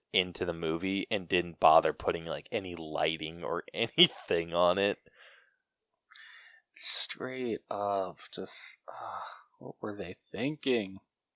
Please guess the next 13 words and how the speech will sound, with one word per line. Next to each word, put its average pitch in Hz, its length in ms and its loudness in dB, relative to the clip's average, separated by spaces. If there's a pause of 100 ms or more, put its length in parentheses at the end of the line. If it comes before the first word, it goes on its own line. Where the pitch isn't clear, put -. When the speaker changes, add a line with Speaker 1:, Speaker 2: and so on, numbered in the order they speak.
(200)
Speaker 1:
I 135 100 6
wanna 226 280 6
know 131 200 12
how 110 340 12
much 98 760 4 (140)
of, 90 360 4 (1500)
of 95 220 8
those 90 720 6
were 92 400 4
real 82 300 2
dogs. - 640 -2 (1200)
If 135 260 6
any. 95 440 -2